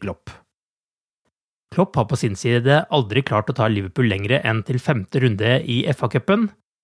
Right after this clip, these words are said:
Det har han bare klart én gang tidligere. I kveld kan han sikre sin første kvartfinale i turneringen. Norwich kan måtte klare seg uten så mange som seks førstelagsspillere i F A-cupkampen mot Liverpool onsdag kveld.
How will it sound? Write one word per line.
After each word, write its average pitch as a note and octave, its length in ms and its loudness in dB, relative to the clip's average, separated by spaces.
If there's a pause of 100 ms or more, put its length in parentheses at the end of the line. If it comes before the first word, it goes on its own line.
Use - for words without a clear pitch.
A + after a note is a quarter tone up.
(220)
Det C#3 160 -2
har D3 160 2
han D#3 80 -2
bare A2 160 2
klart G#2+ 400 -4
én C3 320 0
gang G2 320 -2
tidligere. F#2 460 -2 (800)
I - 80 -4
kveld G3+ 400 0
kan B2 160 2
han D3 80 2
sikre - 400 -2
sin A#2 160 -4
første - 480 -2
kvartfinale G#2 720 0 (100)
i F#2 160 -6
turneringen. F2 540 -8 (960)
Norwich C3+ 380 4
kan C3+ 160 4
måtte B2+ 180 0
klare A#2+ 240 2
seg C3 220 0
uten G#2 240 -6
så D3+ 100 2
mange A2+ 220 2
som C#3+ 100 0
seks - 400 -2
førstelagsspillere D3+ 800 0 (100)
i A2 160 2
F - 160 -6
A-cupkampen F#2 580 -4
mot G2+ 200 -4
Liverpool F2+ 500 -4
onsdag F#2 380 -8
kveld. G2 240 -8